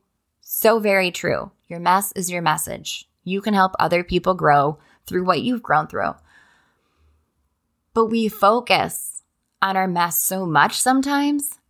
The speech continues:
that we don't see how to grow out of it. So we stay in it. Don't stay in that mess. Grow through that mess. Grow in that mess. Thrive through that mess.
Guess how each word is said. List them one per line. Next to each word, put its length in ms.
that 120
we 160
don't 220
see 140
how 200
to 200
grow 460
out 320
of 200
it. 240
So 180
we 160
stay 440
in 240
it. 140
Don't 240
stay 240
in 120
that 140
mess. 460
Grow 260
through 480
that 200
mess. 320
Grow 320
in 240
that 180
mess. 260
Thrive 500
through 200
that 220
mess. 400